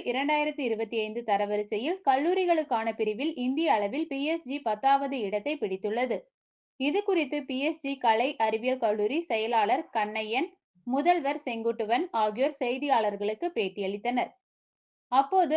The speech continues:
அவர்கள் கூறியதாவது, இந்த வெற்றி ஒட்டுமொத்த பி எஸ் ஜி கலை மற்றும் அறிவியல் கல்லூரி குடும்பத்தின் அயராத உழைப்பு மற்றும் அர்ப்பணிப்புக்கு கிடைத்த ஒரு சான்றாகும். எதிர்பார்ப்புகளை விஞ்சிய சாதனைகள்.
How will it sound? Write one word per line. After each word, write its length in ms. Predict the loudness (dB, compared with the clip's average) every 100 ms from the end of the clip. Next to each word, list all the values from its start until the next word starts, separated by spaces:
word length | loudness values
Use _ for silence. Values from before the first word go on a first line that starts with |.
| 2
அவர்கள் 500 | 2 2 0 -2 -2
கூறியதாவது, 720 | -2 0 0 2 2 0 -4 -6 _ _ _ _ -4
இந்த 200 | 0 2
வெற்றி 340 | 2 0 0 -2 0
ஒட்டுமொத்த 580 | -2 -2 0 0 0 -2
பி 140 | -4 -4
எஸ் 180 | -4 -4
ஜி 100 | -6 -4
கலை 300 | 0 2 0
மற்றும் 360 | -2 -4 -4 -2
அறிவியல் 460 | 0 0 -2 -2 0
கல்லூரி 360 | 0 0 -2
குடும்பத்தின் 540 | -2 -4 -4 -6 -4 -4
அயராத 480 | -2 0 0 0 2 0
உழைப்பு 400 | 0 0 -2 -4
மற்றும் 360 | -4 -4 -4 -4
அர்ப்பணிப்புக்கு 680 | -2 -2 -2 -2 -2 -6 -6
கிடைத்த 340 | -4 -4 -4 -2 -2
ஒரு 180 | -4 -6
சான்றாகும். 680 | -6 -6 -4 0 0 0 -4 _ _ _ _ _ _ 2
எதிர்பார்ப்புகளை 880 | 4 4 4 4 4 2 2 4 4 0 _ -8
விஞ்சிய 500 | -2 0 0 2 2
சாதனைகள். 640 | 2 2 2 0 0 0